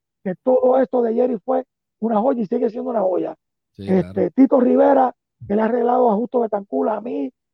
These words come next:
Speaker 1: a un montón de gente, otro máster arreglista. Eh, Cano hacía unas cosas, y yo decía, "Mira, Cano", el muchacho decía, "Déjalo, que eso que está haciendo está bien".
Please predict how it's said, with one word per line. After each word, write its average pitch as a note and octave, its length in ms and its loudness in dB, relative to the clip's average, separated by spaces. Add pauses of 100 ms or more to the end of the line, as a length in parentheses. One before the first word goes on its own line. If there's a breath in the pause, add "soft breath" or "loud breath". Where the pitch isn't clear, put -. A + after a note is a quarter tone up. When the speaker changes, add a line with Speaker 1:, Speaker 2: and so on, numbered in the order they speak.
(160)
Speaker 1:
a G3+ 140 -2
un B3 120 0
montón B3+ 300 0
de A#3 80 2
gente, B3 400 0 (260)
otro C4 520 2
máster A#3 580 0 (340)
arreglista. G3 720 -2 (760)
Eh, E3+ 560 0 (1040)
Cano G#3+ 240 2
hacía C4+ 220 4
unas B3+ 220 0
cosas, B3+ 340 0 (380)
y G#3 60 -2
yo G#3 60 4
decía, G#3 200 0
"Mira, E4+ 180 2
Cano", F#4+ 280 2
el D#4 80 -2
muchacho B3+ 280 -2
decía, A3+ 260 -4 (580)
"Déjalo, A3 420 2
que F3+ 80 -10
eso G3 200 -10
que - 120 -8
está F3+ 180 -12
haciendo G3 280 -10
está E3+ 220 -12
bien". F3 240 -8